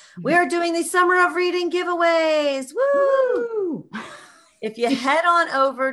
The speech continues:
Speaker 1: to brilliantlyresilient dot net, you can get the sign up for the download. If you head over to Instagram, we're doing a whole big Insta promotion there. Every week we will be giving away one of the books, and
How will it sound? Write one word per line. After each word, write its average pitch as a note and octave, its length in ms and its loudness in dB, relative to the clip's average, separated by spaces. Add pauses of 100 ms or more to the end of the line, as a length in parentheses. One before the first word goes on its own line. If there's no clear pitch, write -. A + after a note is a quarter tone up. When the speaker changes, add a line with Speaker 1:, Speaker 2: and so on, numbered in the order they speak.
(160)
Speaker 1:
to A3 220 -8
brilliantlyresilient G#3 920 -10
dot F3+ 300 -6
net, E3+ 380 -8
you G3+ 160 -12
can E3+ 260 -12
get E3+ 440 -4
the D#3+ 600 -10
sign F3+ 340 -10
up G3 140 -10
for F3+ 80 -12
the E3+ 100 -12
download. E3 680 -8
If G3+ 220 -12
you F#3+ 100 -14
head C4+ 260 -6
over D#4 200 -4
to B3 80 -4
Instagram, F3+ 680 -10
we're E3+ 80 -10
doing E3 240 -10
a D3+ 60 -4
whole C4+ 420 -4
big F#3+ 300 -8
Insta D#3+ 360 -14
promotion D3+ 600 -14
there. D3+ 360 -8 (360)
Every B3 240 -4
week A3+ 240 -14
we G#3+ 80 -10
will G3+ 100 -4
be F3+ 140 -10
giving F3 320 -10
away F3+ 420 -4
one G#3+ 240 -6
of G#3 140 -8
the G3+ 80 -8
books, F#3 480 -8
and A3 280 -4